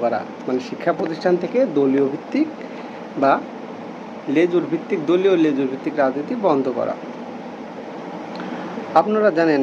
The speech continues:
ঢাকা বিশ্ববিদ্যালয়ের একজনকে পিটিয়ে হত্যা করা হয়েছে রিসেন্ট। এই প্রেক্ষাপটে ছাত্র রাজনীতি বন্ধের আলোচনা হচ্ছে। আসলে এই আলোচনাটা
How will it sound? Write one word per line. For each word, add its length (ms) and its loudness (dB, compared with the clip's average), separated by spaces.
ঢাকা 200 4
বিশ্ববিদ্যালয়ের 880 2
একজনকে 540 2
পিটিয়ে 360 2
হত্যা 320 -2
করা 200 4
হয়েছে 280 -4
রিসেন্ট। 360 0
এই 80 6
প্রেক্ষাপটে 520 2
ছাত্র 240 4
রাজনীতি 400 4
বন্ধের 280 2
আলোচনা 460 2
হচ্ছে। 280 0
আসলে 340 2
এই 140 4
আলোচনাটা 560 2